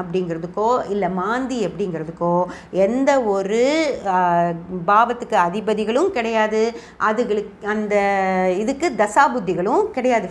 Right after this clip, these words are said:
ஃப்ரெண்ட்ஸ். ஓகேங்களா? அதனால அந்த யா-, இந்த ஜாதகத்துக்கும் அந்த கு-, குளிகன் மாந்தி அப்படிங்கிறவங்களுக்கும் எந்தவித சம்பந்தமும் கிடையவே கிடையாது. ஓகேங்களா? அப்படி நமக்கு எந்த வகையிலையும் நம்ம ஜாதகத்துல எந்த விதத்துலையுமே சம்பந்தமே இல்லாம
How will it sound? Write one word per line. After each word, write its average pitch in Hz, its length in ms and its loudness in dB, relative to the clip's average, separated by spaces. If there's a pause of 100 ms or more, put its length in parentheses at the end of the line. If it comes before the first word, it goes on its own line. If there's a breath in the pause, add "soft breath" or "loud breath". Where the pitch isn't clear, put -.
ஃப்ரெண்ட்ஸ். 165 200 -10 (220 loud breath)
ஓகேங்களா? 202 460 -4 (120)
அதனால 196 380 0
அந்த 208 880 0
யா-, 185 260 -2
இந்த 202 300 0
ஜாதகத்துக்கும் 277 960 0 (320 loud breath)
அந்த 214 340 -2
கு-, 208 300 -2
குளிகன் 277 480 0
மாந்தி 220 320 0
அப்படிங்கிறவங்களுக்கும் 196 760 -2
எந்தவித 285 920 4
சம்பந்தமும் 226 880 -6
கிடையவே 208 500 0 (380 loud breath)
கிடையாது. 269 580 -2 (240 loud breath)
ஓகேங்களா? 262 580 0
அப்படி 240 600 -2
நமக்கு 220 640 -2
எந்த 381 580 2
வகையிலையும் 359 440 2
நம்ம 185 220 -4
ஜாதகத்துல 262 680 -2 (280 loud breath)
எந்த 254 360 4
விதத்துலையுமே 339 640 0
சம்பந்தமே 247 760 -4
இல்லாம 202 720 0